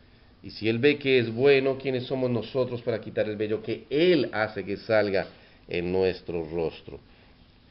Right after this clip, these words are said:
Y es una forma, o sea, las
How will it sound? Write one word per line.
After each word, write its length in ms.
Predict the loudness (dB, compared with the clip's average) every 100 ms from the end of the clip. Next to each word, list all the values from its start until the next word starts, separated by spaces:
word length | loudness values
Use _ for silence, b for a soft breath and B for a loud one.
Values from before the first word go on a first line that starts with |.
| b b b b b -20 -20 -20 _ -10
Y 100 | -4
es 100 | 0
una 140 | 2 2
forma, 680 | 4 6 8 10 8 8 4
o 80 |
sea, 120 | -2 2
las 200 | 0